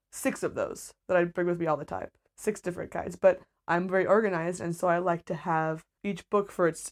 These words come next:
certain thing. You know, I have my sketches in one, my paintings in another, my, you know, my journal, diary stuff in another, and my Spanish, new Spanish words in another. And then my calendar is kind of like a mixture of all of that.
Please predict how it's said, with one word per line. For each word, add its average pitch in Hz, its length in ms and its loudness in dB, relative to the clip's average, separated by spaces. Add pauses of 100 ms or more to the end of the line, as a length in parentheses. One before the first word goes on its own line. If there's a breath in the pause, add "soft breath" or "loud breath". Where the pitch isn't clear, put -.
certain - 460 0
thing. 208 360 2
You 175 100 0
know, 170 80 2
I 170 80 0
have 170 120 0
my 165 120 0
sketches 190 400 0
in 170 160 0
one, 165 260 -6
my 165 120 -8
paintings 196 420 0
in 165 80 0
another, 156 420 -4
my, 160 380 -6 (260)
you 185 140 -6
know, 165 180 -2
my 160 140 -2
journal, 180 500 4
diary 175 420 6
stuff 156 320 -2
in 156 120 -2
another, 151 500 -2
and - 180 -10
my 170 320 -10
Spanish, 185 420 0
new 208 120 2
Spanish 185 340 2
words 170 220 2
in 160 80 -2
another. 151 400 -2 (240)
And 175 100 0
then 170 140 2
my 160 100 0
calendar 202 440 4
is 185 120 0
kind 180 180 0
of 175 80 0
like 170 160 0
a 165 40 0
mixture 170 560 -2
of 151 180 -2
all 123 220 -4
of 104 60 -10
that. - 240 -8